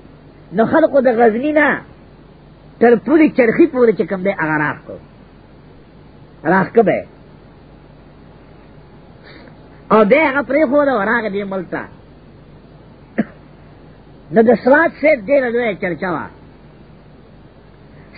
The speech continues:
سوات صاحب د ډلو د هغه نه بیعت وکړو. دی وایي چې سوات صاحب بالکل چې کوم دی، ډېر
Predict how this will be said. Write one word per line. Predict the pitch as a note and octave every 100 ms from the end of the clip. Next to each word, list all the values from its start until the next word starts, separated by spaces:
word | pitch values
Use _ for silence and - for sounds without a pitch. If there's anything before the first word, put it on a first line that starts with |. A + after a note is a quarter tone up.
| -
سوات | D4 E4 -
صاحب | C#4+
د | B3+ C4
ډلو | D4+ B3
د | G#3+
هغه | G#3 A#3
نه | G#3+
بیعت | F3 F#3+ F3 D#3+
وکړو. | B2+ G#2+ F2+ - - - - - - - - - - - - - - - - - - D3+
دی | C4+ D4+
وایي | C#4+ C#4+ B2+ - - - - -
چې | G#3+ -
سوات | A#3 D4 D#4+ -
صاحب | C4 C#4+ F3
بالکل | D#4 E4 D4+ A3
چې | G#3
کوم | G#3+ G3
دی، | A#3+ F3 - - - - - - - - - - C#3 C#3+
ډېر | C#4+